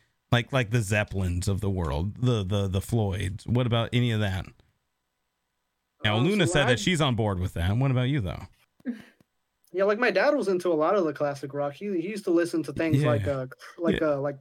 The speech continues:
Speaker 2: Creed. He used to listen to,
Speaker 1: Yeah.
Speaker 2: uh, like, uh, Disturbed. He used to listen to,
Speaker 1: Wait, you said
Speaker 2: um,
Speaker 1: Creed?
Speaker 2: Yeah, Creed.
Speaker 1: Yeah, yeah, from the nineties. Yeah, yeah, okay.
Speaker 2: Yeah,
Speaker 1: Yeah,
Speaker 2: yeah, yeah. So
Speaker 1: Disturbed.
Speaker 2: he, he
Speaker 1: Yeah,
Speaker 2: grew
Speaker 1: yeah.
Speaker 2: up, he grew up with more like, he grew up with more
Speaker 1: That's
Speaker 2: like,
Speaker 1: like
Speaker 2: you know,
Speaker 1: nineties,
Speaker 2: eighties,
Speaker 1: though.
Speaker 2: nineties.
Speaker 1: Yeah, yeah, yeah,
Speaker 2: I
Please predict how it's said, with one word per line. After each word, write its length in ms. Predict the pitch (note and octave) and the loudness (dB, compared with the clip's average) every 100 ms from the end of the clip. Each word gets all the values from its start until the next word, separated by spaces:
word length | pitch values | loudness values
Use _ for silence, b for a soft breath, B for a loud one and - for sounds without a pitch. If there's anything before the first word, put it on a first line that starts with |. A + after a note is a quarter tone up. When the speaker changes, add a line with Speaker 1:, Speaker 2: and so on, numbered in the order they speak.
| - - | -16 -8
Speaker 2:
Creed. 500 | G3 C4 A3+ F3 C#3+ | -2 0 2 0 -2
He 100 | C3+ | -2
used 180 | F3+ F3+ | -2 -2
to 80 | F3 | 0
listen 340 | D#3+ D#3+ E3 | 0 0 -2
to, 260 | D#3 E3 D3+ | -2 0 2
Speaker 1:
Yeah. 200 | C3+ A2+ | 2 2
Speaker 2:
uh, 120 | C3+ C3 B B B B _ | -2 -10 B B B B _
like, 240 | D#3 D#3 D3+ | -6 -4 -2
uh, 220 | D3+ C#3+ | -2 -4
Disturbed. 840 | C#3+ C#3+ - F#3+ F#3 F3 D#3 C3+ | -6 -8 -4 2 4 4 2 -2
He 60 | D3 | -4
used 180 | D3+ D3 | -4 -2
to 60 | |
listen 380 | D#3 D#3 D3+ D3+ | -4 -4 -6 -10
to, 540 | C#3 D#3 D3+ D3+ G#3 - | -8 -6 -4 -4 -4 0
Speaker 1:
Wait, 120 | B2 | 2
you 80 | A#2+ | 2
said 160 | D3 | 0
Speaker 2:
um, 40 | - | 0
Speaker 1:
Creed? 420 | - C#3+ F#3+ A3 - _ _ _ _ _ _ _ | 0 0 0 -4 -10 _ _ _ _ _ _ _
Speaker 2:
Yeah, 140 | D#3 | -2
Creed. 500 | C#3+ - F3+ D3+ C3 - _ _ _ - | 0 2 2 2 -4 -12 _ _ _ 0
Speaker 1:
Yeah, 80 | E3+ | 2
yeah, 140 | C#3 G#2 | 2 -2
from 200 | - F3+ | -2 0
the 60 | |
nineties. 420 | E3 E3 A2+ G2 G2+ | 2 0 0 0 2
Yeah, 420 | D3 C3+ A#2 G2 | 2 2 0 0
yeah, 100 | G2 | 0
okay. 180 | B2+ A#2 | 0 2
Speaker 2:
Yeah, 60 | |
Speaker 1:
Yeah, 80 | B2+ | 2
Speaker 2:
yeah, 180 | D#3+ D#3+ | 4 4
yeah. 80 | D#3 | 4
So 60 | |
Speaker 1:
Disturbed. 340 | - - - - | 2 4 4 4
Speaker 2:
he, 60 | F3+ | 4
he 100 | F#3+ | 4
Speaker 1:
Yeah, 60 | |
Speaker 2:
grew 80 | G3 | 4
Speaker 1:
yeah. 60 | - | 4
Speaker 2:
up, 120 | - | 4
he 140 | E3+ G#3+ | 0 -2
grew 200 | G#3+ G#3 | 2 2
up 80 | F#3+ | 2
with 180 | F3 | -2
more 200 | F#3+ F3+ | 0 2
like, 300 | E3+ D3+ C3+ - _ _ _ | 2 0 -4 -12 _ _ _
he 120 | A#3+ | -8
grew 160 | G#3+ G#3 | 0 2
up 100 | E3+ | 2
with 140 | D#3+ | -2
more 160 | F3 E3 | 0 2
Speaker 1:
That's 140 | G3+ | 2
Speaker 2:
like, 120 | F3 | 2
Speaker 1:
like 60 | D#3 | 2
Speaker 2:
you 20 | |
know, 80 | C#3 | 2
Speaker 1:
nineties, 120 | A#3+ - | 4 2
Speaker 2:
eighties, 140 | G#2+ | 2
Speaker 1:
though. 100 | D#3+ | 0
Speaker 2:
nineties. 480 | E3+ - F2+ C3+ - | 0 0 0 -4 -4
Speaker 1:
Yeah, 140 | F3 G3 | 0 2
yeah, 200 | G3 F#3+ | 2 0
yeah, 80 | |
Speaker 2:
I 40 | C3+ | 0